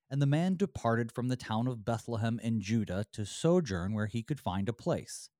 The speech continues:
And as he journeyed, he came to the hill country of Ephraim, to the house of Micah. And Micah said to him, "Where do you come from?"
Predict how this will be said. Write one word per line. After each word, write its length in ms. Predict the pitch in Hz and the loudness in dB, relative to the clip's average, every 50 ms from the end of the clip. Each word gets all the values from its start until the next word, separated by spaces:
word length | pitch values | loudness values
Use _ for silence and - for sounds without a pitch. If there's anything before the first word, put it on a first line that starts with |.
| _ _ _ _ _ _ _ _ _ _ _ _ _ - | _ _ _ _ _ _ _ _ _ _ _ _ _ -6
And 140 | 175 175 - | -6 -4 -2
as 240 | 175 196 214 - | 0 0 0 0
he 180 | - 208 214 190 156 | 0 0 -2 -2 -2
journeyed, 720 | 135 - - - 143 135 117 98 85 82 82 87 104 120 127 | -6 -12 -4 2 4 4 4 4 2 0 -2 -4 -4 -4 -4
he 180 | - - 127 | -4 -6 -6
came 360 | 117 - - 120 123 139 156 | -6 -4 0 2 2 2 2
to 120 | 139 - 160 | 0 0 0
the 140 | 147 170 147 | 0 0 2
hill 240 | 98 107 123 135 | 4 4 4 4
country 460 | - - - 127 135 - - 147 147 147 | 4 2 2 2 2 2 0 0 0 2
of 120 | 135 110 | 2 2
Ephraim, 840 | 117 131 131 - - 151 147 151 147 113 98 95 92 90 95 98 95 - _ _ _ _ _ _ - | 2 0 0 0 0 0 2 2 2 0 0 0 -2 -2 -4 -6 -6 -10 _ _ _ _ _ _ -8
to 80 | 147 | -4
the 100 | 135 143 | -2 -2
house 480 | 123 - - 98 95 92 90 - - - - - | -2 0 0 0 0 0 0 -4 -8 -12 -6 -6
of 160 | 107 98 95 | -6 -4 -4
Micah. 600 | - 98 101 107 110 110 - - - - 69 - - _ _ _ _ _ _ _ _ _ _ _ _ _ _ _ _ _ - | -6 -2 2 4 4 4 2 0 -6 -10 -10 -10 -14 _ _ _ _ _ _ _ _ _ _ _ _ _ _ _ _ _ -4
And 180 | 104 101 98 | -2 0 0
Micah 380 | 101 104 139 202 - - 175 131 | 2 2 2 2 4 4 2 2
said 260 | - - 113 101 82 | 2 2 0 0 0
to 60 | 95 | -2
him, 380 | 85 78 87 85 87 117 143 165 | -4 -4 -2 -2 -2 -2 -2 -2
"Where 180 | 226 285 311 285 | -2 -2 -2 2
do 80 | 254 | 4
you 140 | 220 160 123 | 4 4 4
come 260 | - - 110 92 82 | 4 2 -2 -4 -4
from?" 380 | - - 82 78 95 151 190 | -4 -4 -4 -4 -2 -2 -4